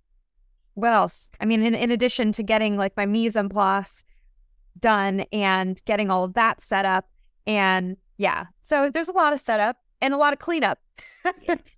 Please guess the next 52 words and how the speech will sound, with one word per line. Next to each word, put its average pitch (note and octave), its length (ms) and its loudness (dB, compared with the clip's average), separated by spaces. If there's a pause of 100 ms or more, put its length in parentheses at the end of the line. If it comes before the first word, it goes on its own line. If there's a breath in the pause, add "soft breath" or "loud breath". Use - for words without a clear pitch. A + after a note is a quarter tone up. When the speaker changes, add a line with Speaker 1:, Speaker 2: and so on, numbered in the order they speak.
(160)
Speaker 1:
Break C4 120 -2
it - 20 -10
Speaker 2:
So F3+ 140 4
I F3 40 2
Speaker 1:
down. D#3 180 2
Speaker 2:
wanna, F#3+ 160 0
I D#3+ 60 -2
wanted F#3 200 0
to F3 40 0
ask E3+ 240 2
you D#3+ 60 -4
about B2 180 -2
that. G#2 180 -2
What D3 220 0
kind G3+ 360 2
of D#3 260 -2
cook D#3 280 0
are B2+ 120 2
you A#2 180 0
in G#2+ 80 0
the G#2 80 -4
kitchen? F#2 400 -4
Are C#2 140 -6
you C#3 260 0
the C#3+ 160 0 (140)
clean, D3+ 580 -2 (360)
meticulous D#3+ 720 0
cook, F3 280 0
or B2+ 180 2
are - 20 4
you, B2+ 220 -2
like, B2 280 0
the A2+ 80 -6
bomb B2 460 -2
went A#2+ 240 0
off, G#2+ 440 -2 (540)
there's G#2 480 -2 (320)
herbs C3 260 0
all A#2+ 200 4
over A2 180 2
the G#2 80 -2
floor G2+ 560 -2
kind G2 260 -2
of F2 280 -8
cook? - 300 -8 (840 soft breath)
Speaker 1:
Definitely D4+ 540 0
not A#3+ 280 -2
the, A#3 300 -2
the A3 80 -2
bomb G3+ 280 2
went F#3 180 0
off. E3+ 320 0